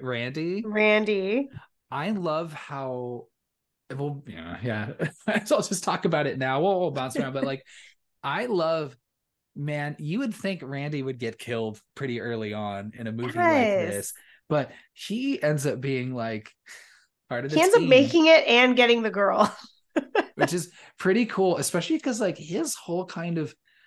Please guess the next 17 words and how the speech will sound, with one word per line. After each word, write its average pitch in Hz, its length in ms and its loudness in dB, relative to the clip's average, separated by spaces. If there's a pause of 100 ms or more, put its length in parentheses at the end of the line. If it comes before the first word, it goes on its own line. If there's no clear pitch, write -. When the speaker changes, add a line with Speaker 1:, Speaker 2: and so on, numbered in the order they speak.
(140)
Speaker 1:
you 160 120 -6
know, 135 400 -4
ulterior 160 560 -2
motive 120 680 -4 (360)
was, 120 680 -4 (440)
"I'm 151 80 -4
gonna 170 100 -2
go 131 140 -2
fuck 147 300 -6
up 135 140 -6
Devon 127 280 -6
<laughs> - 0 -
Sawa - 760 -8
for 139 120 -6
stealing 139 420 -6
my 147 100 -4
truck." 117 440 -6